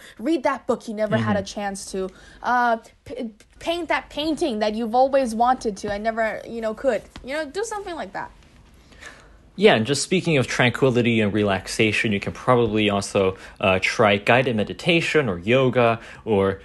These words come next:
Speaker 2: I'm not gonna say gambling, but just other things that makes you more physically relaxed, such as, again, guided meditation. Just sit there and let the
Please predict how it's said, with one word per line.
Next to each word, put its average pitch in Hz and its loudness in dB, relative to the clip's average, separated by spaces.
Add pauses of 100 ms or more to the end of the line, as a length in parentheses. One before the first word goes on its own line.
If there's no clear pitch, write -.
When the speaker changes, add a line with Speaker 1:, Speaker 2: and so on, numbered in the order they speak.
(120)
Speaker 2:
I'm 101 -4
not 101 0
gonna 143 -2
say 190 -2
gambling, 98 -2
but 98 0
just - -2
other 113 4
things 110 0
that - 0
makes 107 0
you 110 2
more 110 4
physically 107 0 (240)
relaxed, 98 0
such 104 0
as, 95 0 (160)
again, 98 0 (260)
guided 175 4
meditation. - -4 (180)
Just - -2
sit 131 4
there 117 6
and 92 -4 (220)
let 120 0 (120)
the 104 -4